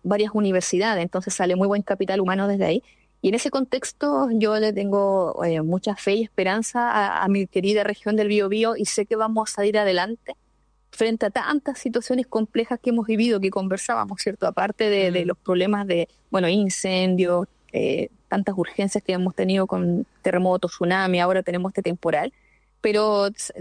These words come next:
Speaker 1: tengo esperanza de que la, la región del Biobío se va a volver a levantar,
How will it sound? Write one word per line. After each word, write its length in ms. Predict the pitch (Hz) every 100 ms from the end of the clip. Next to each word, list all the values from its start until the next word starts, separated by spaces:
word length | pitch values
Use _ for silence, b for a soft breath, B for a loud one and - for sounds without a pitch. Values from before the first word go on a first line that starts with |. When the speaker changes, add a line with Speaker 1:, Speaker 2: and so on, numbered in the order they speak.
| -
Speaker 1:
tengo 260 | 240 247
esperanza 640 | 247 - 214 190 185 160 156
de 140 | 185
que 300 | 185 185 185
la, 280 | 180 185 185
la 220 | 180 180
región 240 | 180 - 202
del 100 | 208
Biobío 380 | 208 202 214 202
se 180 | - 170
va 160 | 180
a 20 | 202
volver 340 | 226 214 214
a 60 | 220
levantar, 540 | 214 208 214 214 220